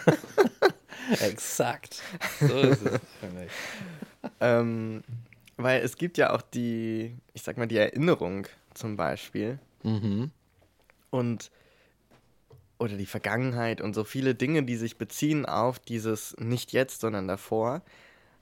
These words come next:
Speaker 2: und auch den menschlichen Bezug dazu.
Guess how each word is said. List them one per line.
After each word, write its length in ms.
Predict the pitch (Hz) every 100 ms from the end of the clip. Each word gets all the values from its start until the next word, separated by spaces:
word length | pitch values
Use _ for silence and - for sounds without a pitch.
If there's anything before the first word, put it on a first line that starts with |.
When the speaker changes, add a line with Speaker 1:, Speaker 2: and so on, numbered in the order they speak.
| _ _
Speaker 2:
und 200 | 120 113
auch 140 | 92
den 340 | 104 113 110 110
menschlichen 480 | 104 113 120 110 113
Bezug 420 | 110 - 131 -
dazu. 480 | 131 131 - 143 202